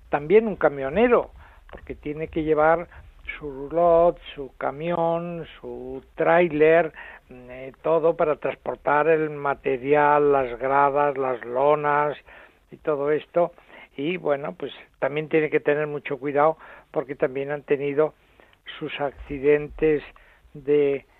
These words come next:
de carretera y también ha habido pobres circenses que han fallecido en un accidente de, de carretera.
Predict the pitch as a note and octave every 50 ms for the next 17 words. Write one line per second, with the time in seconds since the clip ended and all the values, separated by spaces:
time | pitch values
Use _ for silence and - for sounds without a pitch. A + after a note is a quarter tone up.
0 | _ _ - - C#3+ - - - C#3 C3 C3 B2+ - - D3 D#3 E3 D#3 D#3+ D3+
1 | D3 C#3 - - C3+ C3 C3+ C#3 C#3+ D3 D3 D3 C#3+ C#3+ D3 D3 C#3 C#3+ C#3 -
2 | - C#3+ C#3 C#3+ D3 D3 B2+ - D#3+ D3 B2 - - D3+ D3 - - D#3 C3+ -
3 | - D#3 D3+ C#3 - D3+ D3+ D3 C#3+ C3+ - - D3+ D3+ C#3 C#3+ D3+ D3 - _
4 | _ _ - - - - - - _ _ _ - C#3+ C#3 B2+ - - C#3+ D#3 D#3+
5 | D3+ D3 D3 - _ - D#3 D3 C#3 C#3+ C#3+ D3 C#3+ C3 _ - D3 C#3+ C3+ B2
6 | C3+ C3+ C3+ C3 B2 - _ - - - - - _ - _ - C3 C3 C3+ C3+
7 | B2+ - - C#3+ C3+ D3 C#3 - - - D#3+ C#3+ C#3 C3 -